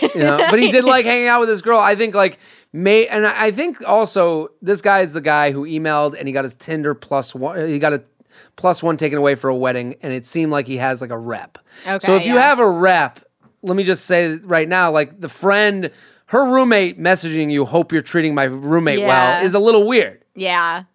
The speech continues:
Speaker 1: Right?
Speaker 2: Yeah,
Speaker 1: Wouldn't
Speaker 2: so
Speaker 1: you
Speaker 2: he
Speaker 1: do
Speaker 2: should
Speaker 1: that for someone
Speaker 2: probably
Speaker 1: where you're like, "I don't know about this guy. I want him to reach out to make sure he really likes my friend."
Speaker 2: Right,
Speaker 1: Girls
Speaker 2: yeah.
Speaker 1: will do that for each other.
Speaker 2: Yeah. Oh, yeah. For
Speaker 1: Like,
Speaker 2: sure.
Speaker 1: I've never had a buddy of mine reach out to a girl and be like, "I hope you're treating Jared nice.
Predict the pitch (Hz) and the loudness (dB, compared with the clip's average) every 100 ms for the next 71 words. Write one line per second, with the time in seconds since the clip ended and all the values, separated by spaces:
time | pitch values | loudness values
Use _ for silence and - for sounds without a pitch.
0 | _ _ _ - 170 208 233 - 220 214 | _ _ _ 0 2 4 2 0 2 2
1 | 208 226 170 220 220 220 220 190 220 220 | 0 -2 0 2 4 2 2 0 2 2
2 | 208 190 185 180 - _ _ _ - 240 | 0 2 2 0 -2 _ _ _ -2 0
3 | 214 196 165 147 170 170 170 170 165 - | 2 2 0 2 4 4 4 2 -2 -4
4 | 180 190 175 175 - 165 156 160 131 156 | -4 -4 -4 -6 0 0 0 -4 -6 -6
5 | 143 147 147 135 143 139 143 131 120 151 | -2 0 0 2 -2 -2 -6 -6 -2 0
6 | 143 101 _ _ - 190 170 165 269 208 | 0 -4 _ _ -10 -6 -4 2 2 4
7 | 190 175 220 175 - 123 110 - - _ | 0 2 2 2 -2 -12 -14 -20 -20 _
8 | _ - 208 - _ - 208 165 185 _ | _ -2 -2 -2 _ -4 -4 -4 -10 _
9 | _ _ _ - 180 185 - 190 190 202 | _ _ _ -4 -4 -4 -2 -2 2 2
10 | 196 185 175 147 165 160 151 147 143 165 | 2 2 0 0 0 0 0 -2 -2 -6
11 | 147 143 147 135 143 131 131 120 110 117 | -6 -2 -2 0 -2 -2 -6 -8 -14 -18
12 | - 107 - 127 110 104 208 104 220 202 | -18 -20 -20 -18 -16 -14 -12 -12 -12 -10
13 | 214 - 202 | -10 -8 -10